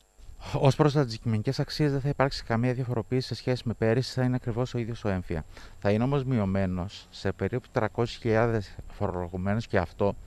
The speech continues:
γιατί θα έχουν μειωμένο εισόδημα. Άρα, λοιπόν, θα λάβουν τη μείωση που ο νόμος προβλέπει για οικογενειακά εισοδήματα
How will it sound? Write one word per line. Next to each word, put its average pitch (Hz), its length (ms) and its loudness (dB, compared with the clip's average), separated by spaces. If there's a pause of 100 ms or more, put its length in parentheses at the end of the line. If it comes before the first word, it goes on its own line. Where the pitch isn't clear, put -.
(600)
γιατί 98 280 -4
θα 120 200 0
έχουν 120 420 -4
μειωμένο 110 600 0
εισόδημα. 98 560 0 (120)
Άρα, 107 240 2
λοιπόν, 110 320 0 (400)
θα 101 160 2
λάβουν 113 440 4 (100)
τη 104 120 -4
μείωση 117 680 0 (460)
που 90 420 -2
ο 95 140 -2
νόμος 107 640 -2
προβλέπει 95 680 0 (220)
για 101 140 2
οικογενειακά 92 600 2
εισοδήματα 127 720 -2